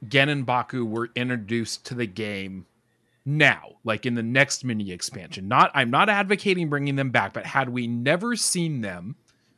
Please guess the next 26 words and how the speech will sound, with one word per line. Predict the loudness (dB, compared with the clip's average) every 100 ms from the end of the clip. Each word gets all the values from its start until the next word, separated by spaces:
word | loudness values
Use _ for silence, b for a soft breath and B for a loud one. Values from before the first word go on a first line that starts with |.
| _ _ _
had | 2 2
they | 2 2
never | 2 2 2
existed, | 2 2 2 2 0 0
but | -2
now | 0 2 4 2 2
in | 2 2
this | 2 0 -2
new | 2 4
upcoming | 4 2 -2 0 0
mini | 0 0
set | 0 0
we | -2
know | 0
nothing | 2 2 0 0
about, | 2 2
they | 2
go, | 0 0
"Hey, | 4 2 2 B B -2
we've | 0
got | 6 4 4
this | 0 2
odd | 4 6
and | 4
even | -2 -6 -10
thing." | -14 -18